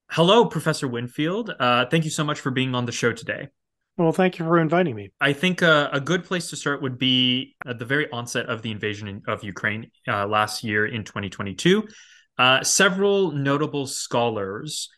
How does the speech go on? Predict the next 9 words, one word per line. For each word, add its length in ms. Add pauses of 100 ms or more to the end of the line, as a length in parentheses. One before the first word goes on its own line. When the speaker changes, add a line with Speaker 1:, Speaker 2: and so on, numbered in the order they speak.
(320)
Speaker 1:
uh, 220 (100)
characterized 680
the 80
conflict 800 (100)
as 480
a 520
quote-unquote 680 (260)
hydrocarbon 960
war, 380